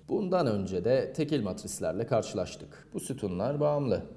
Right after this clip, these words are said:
Peki bu sütunların bağımlı olduklarını nasıl görüyorum? Hepsinin toplamı sıfır. Bakalım. İyi.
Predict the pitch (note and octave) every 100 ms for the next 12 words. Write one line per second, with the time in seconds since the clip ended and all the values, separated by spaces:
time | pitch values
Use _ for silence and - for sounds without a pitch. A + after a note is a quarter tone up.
0 | - - - - G3+ F3 E3+ E3 E3 C3
1 | C3+ C3 C3 C3 B2+ C3 B2+ B2 B2+ C3
2 | B2 C3 D3 - G2+ F#2 F2 G#2+ D#3+ E3+
3 | - - C3+ A#2 - F2 F2 - - -
4 | B2 C#3 C#3 - - - - - - _
5 | - - - - - - - - - -
6 | - - - - - - - - - -
7 | - - - - - - - - - -
8 | - - - - - - - - - -
9 | - - - - - F#3 B2+ - G2 A#1+
10 | - - - - - - - - - -
11 | - - - - - - - - - -
12 | - - - - - - - - - -
13 | - - - A2 - -